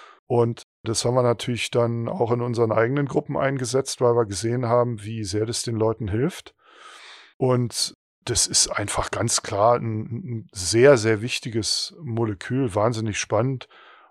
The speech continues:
Eins der tollsten, verrücktesten Bücher, was es da seit langem gibt, ist Tryptamine Palace von James Orrock. Das ist ein Pseudonym.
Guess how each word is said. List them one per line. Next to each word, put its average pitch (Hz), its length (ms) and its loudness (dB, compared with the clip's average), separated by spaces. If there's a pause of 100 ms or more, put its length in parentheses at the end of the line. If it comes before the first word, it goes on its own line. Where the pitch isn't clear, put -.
Eins - 280 -4
der 113 140 -2
tollsten, 131 540 4
verrücktesten 123 640 -2
Bücher, 123 460 2
was 113 260 2
es - 200 -4
da 113 440 4 (100)
seit 107 240 -2
langem 110 300 -2
gibt, 113 260 -6
ist - 300 -6 (580)
Tryptamine 120 560 2
Palace 135 840 6
von 113 680 -4 (260)
James 113 480 0
Orrock. 139 640 10
Das 123 200 -4
ist - 120 -6
ein 123 60 -8
Pseudonym. 123 800 2